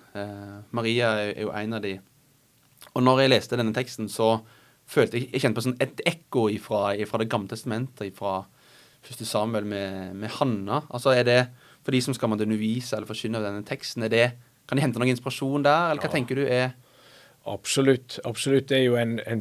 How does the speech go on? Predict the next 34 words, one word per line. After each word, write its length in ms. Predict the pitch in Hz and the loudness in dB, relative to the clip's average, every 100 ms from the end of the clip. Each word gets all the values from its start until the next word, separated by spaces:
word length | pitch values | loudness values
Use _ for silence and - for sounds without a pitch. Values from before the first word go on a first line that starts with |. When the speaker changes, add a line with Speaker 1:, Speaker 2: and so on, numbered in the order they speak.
| - | -6
Speaker 2:
fortelling 760 | - - - - 120 143 117 104 | -20 -16 -12 -6 6 6 6 -2
som 160 | 123 | -4
nesten 580 | 120 131 - 120 104 107 113 | -2 -2 -2 -4 -4 -4 -2
ned 160 | 120 | -2
i 20 | |
minste 320 | 117 123 - 107 | 0 -2 -2 -6
detalj 460 | 110 - 110 101 | -4 -2 -2 -4
er 80 | 104 | -6
lik. 640 | 110 147 147 - - - _ _ _ - - | -2 -2 -2 -6 -10 -10 _ _ _ -18 -6
Speaker 1:
Ja. 120 | 104 | -4
Speaker 2:
Fordi 560 | 95 127 131 123 120 113 | 0 0 4 2 2 -2
den 180 | 123 123 | -2 0
også 300 | 131 - 120 110 | 0 2 2 2
peker 320 | - 123 127 | 4 4 4
på 220 | 110 117 110 | -2 0 0
det 220 | 113 123 156 | 2 0 2
umulige 720 | 151 170 151 107 90 87 107 | 2 4 4 2 0 -4 -4
for 200 | - 120 | 2 2
et 100 | 113 | 2
svangerskap, 560 | 131 117 101 - 131 143 - - 120 | 0 0 -2 0 -2 -2 -12 -14 -12
ikke 180 | 113 117 | -6 -4
sant? 260 | 127 139 - | -4 -6 -10
Speaker 1:
Mm. 180 | 123 110 95 - - - - - 110 | -6 -6 -6 -14 -20 -20 -20 -8 0
Speaker 2:
Ehm, 480 | 113 110 113 110 107 104 - _ _ - | 2 2 2 0 -4 -10 -18 _ _ 0
og 380 | 123 113 113 113 131 - - | 2 2 0 -6 -8 -12 -12
nå, 340 | 135 135 131 120 123 - 123 | -10 0 2 2 0 -4 -12
f-, 320 | - - - | -12 -14 -4
i 80 | 120 | 0
Hannas 280 | 151 143 - | 2 2 0
sitt 140 | 120 180 | 2 2
tilfelle 320 | 175 123 117 | 4 0 0
var 120 | 117 117 | 0 4
det 60 | 139 | 4
alderen, 420 | 127 107 120 | 6 4 2